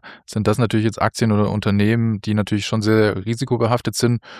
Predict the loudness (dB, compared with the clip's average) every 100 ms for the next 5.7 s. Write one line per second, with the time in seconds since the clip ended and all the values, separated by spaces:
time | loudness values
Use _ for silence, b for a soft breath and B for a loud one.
0 | B B -4 2 2 4 2 2 0 2
1 | 2 2 -2 -4 -2 -2 -2 -6 -8 -6
2 | 0 4 4 4 2 -2 -4 -4 0 2
3 | 2 2 0 0 0 0 2 0 0 -6
4 | -8 -8 -2 0 2 0 0 0 0 -6
5 | -4 -2 -2 -2 0 -2